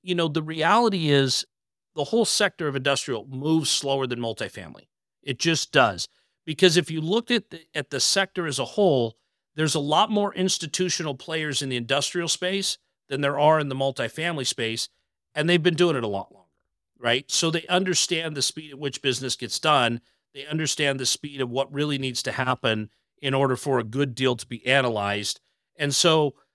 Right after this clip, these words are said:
there's a lot of information like that. But the flip side of that is there's not a lot of books that have been written on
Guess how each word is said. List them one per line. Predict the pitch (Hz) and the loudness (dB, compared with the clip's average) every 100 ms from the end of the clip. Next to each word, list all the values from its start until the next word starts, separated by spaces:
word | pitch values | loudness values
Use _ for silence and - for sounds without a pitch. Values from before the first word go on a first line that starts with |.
| _ | _
there's | 165 160 | -4 0
a | |
lot | 170 185 190 | 2 2 2
of | |
information | 156 160 160 139 120 | -2 -4 -4 -4 -6
like | 104 | -8
that. | 98 - _ _ _ _ - | -12 -20 _ _ _ _ -2
But | 170 - | -2 -4
the | 139 - _ _ _ 247 | -18 -20 _ _ _ 0
flip | 311 | 2
side | - 165 131 | 4 6 6
of | 123 | 4
that | 120 117 | 2 2
is | 120 123 - | 2 -2 -2
there's | 135 135 143 | -2 0 0
not | 147 180 180 | 2 2 2
a | |
lot | 156 143 | 2 0
of | 127 110 | 0 -2
books | 143 151 - | -2 -2 -2
that | 135 | -4
have | 120 | -4
been | 120 113 | -4 -2
written | 147 196 131 | -2 -4 -6
on | 120 117 113 117 | -4 -2 0 -2